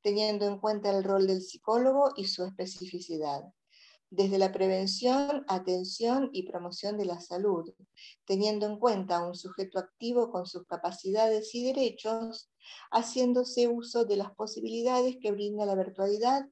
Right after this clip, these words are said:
se ha podido intervenir y proponer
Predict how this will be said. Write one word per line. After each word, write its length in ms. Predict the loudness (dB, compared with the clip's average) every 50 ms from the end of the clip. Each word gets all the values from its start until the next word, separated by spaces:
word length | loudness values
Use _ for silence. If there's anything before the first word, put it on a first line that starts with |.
| _ -20 -20 -20 _ _ _
se 160 | 0 2 2
ha 80 | 4
podido 480 | 4 4 4 4 2 2 2 2 2 2
intervenir 720 | 2 0 0 0 2 2 2 4 4 4 4 2 0 -2 -4
y 100 | -8 -6
proponer 680 | -4 -4 -4 -4 -4 -2 0 2 4 4 4 2 0